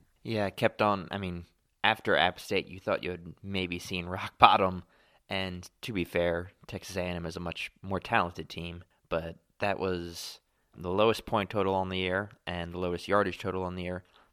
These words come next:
the fewest points scored in an S E C game, or tied for the fewest points scored in an S E C game since, I think, two thousand six. And, um, the absence of Brian Edwards, the top receiver, came in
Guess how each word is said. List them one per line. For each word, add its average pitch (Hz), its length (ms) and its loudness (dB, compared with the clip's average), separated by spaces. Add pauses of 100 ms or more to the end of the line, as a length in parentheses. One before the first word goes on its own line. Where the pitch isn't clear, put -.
the 85 80 -6
fewest 120 440 -2
points 107 300 -4
scored 98 320 0
in 92 140 -2
an 78 120 -6
S - 160 -10
E 92 60 -4
C 98 220 -4
game, 90 420 -2 (340)
or 87 140 -4
tied 120 340 4
for - 100 -10
the 92 60 -4
fewest 95 300 -2
points 92 220 -4
scored 92 220 0
in 85 80 -10
an 82 60 -4
S 78 200 -6
E 87 40 -6
C 87 220 -8
game 85 240 -6
since, - 220 -16
I 87 80 -10
think, - 260 -16
two 107 140 -4
thousand 85 400 -4
six. - 480 -12 (580)
And, 107 440 4
um, 92 800 4
the 113 120 -4
absence 123 500 2
of 87 200 -10
Brian 90 280 0
Edwards, 85 380 -6
the - 80 -20
top 101 260 0
receiver, 87 600 -6 (180)
came 104 240 -4
in 95 400 -2